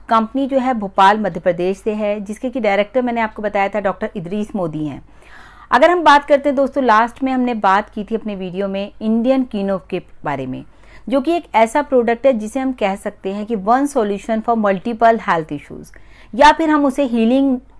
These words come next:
वुड भी कह सकते हैं। ये एक ऐसा है, इसके बारे में मैं आपको डिटेल बताऊंगी। आखिर तक वीडियो में मेरे साथ बने रहिए,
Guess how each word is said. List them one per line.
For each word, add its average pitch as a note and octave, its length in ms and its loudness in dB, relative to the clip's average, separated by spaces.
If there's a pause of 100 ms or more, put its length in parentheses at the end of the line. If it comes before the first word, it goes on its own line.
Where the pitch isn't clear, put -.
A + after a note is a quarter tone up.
वुड G#3 180 0
भी G3+ 180 -2
कह A3 180 0
सकते D3+ 320 -12
हैं। C#3+ 160 -16 (440)
ये C#4+ 100 0
एक - 80 -4 (140)
ऐसा A#3 400 4
है, C#4+ 260 4
इसके C#4 260 -2
बारे A#3 240 4
में B3 120 0
मैं B3 120 2
आपको A#3 180 0
डिटेल G#3 300 -2
बताऊंगी। A3+ 420 -2
आखिर A#3+ 400 0
तक D4 200 2
वीडियो C4 220 2
में C4 80 0
मेरे B3 180 2
साथ B3 180 2
बने G#3+ 300 -4
रहिए, A#3 240 0